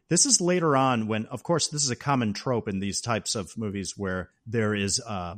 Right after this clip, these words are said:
like, a class separation and you have, like, a, an over-, uh, a ruling power that's dominating society and has the lower class under their boot. There's always a resistance. That's right.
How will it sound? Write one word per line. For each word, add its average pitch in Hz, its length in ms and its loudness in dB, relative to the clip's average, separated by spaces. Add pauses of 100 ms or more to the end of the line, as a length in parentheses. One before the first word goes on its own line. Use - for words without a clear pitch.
(160)
like, 104 240 -6
a 104 60 -6
class 123 420 2
separation 113 680 0
and 98 120 -2
you 98 100 -2
have, 101 200 -6
like, 98 180 -4
a, 98 340 -4
an 113 60 -8
over-, 98 420 -4
uh, 98 280 -8 (400)
a 113 80 -10
ruling 101 600 -2
power 101 500 -2
that's 85 280 -6
dominating 98 960 -2
society 98 960 2 (300)
and 90 500 -4 (160)
has 95 440 -2 (180)
the 92 200 -6
lower 95 340 -4
class 95 500 -4
under 104 260 -2
their 92 220 -4
boot. 107 540 -6 (180)
There's 117 260 0 (120)
always 156 580 6 (140)
a 127 460 4 (280)
resistance. 95 1400 0 (100)
That's 101 380 -6
right. 101 340 -2